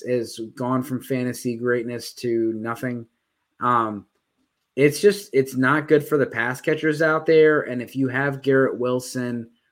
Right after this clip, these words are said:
or Elijah Moore, you're panicking. I mean, I,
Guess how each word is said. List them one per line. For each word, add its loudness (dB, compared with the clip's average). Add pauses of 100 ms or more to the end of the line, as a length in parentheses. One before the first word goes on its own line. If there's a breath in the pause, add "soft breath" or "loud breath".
(140)
or 2
Elijah -2
Moore, -4 (440)
you're 0
panicking. -2
I -10
mean, -8
I, -4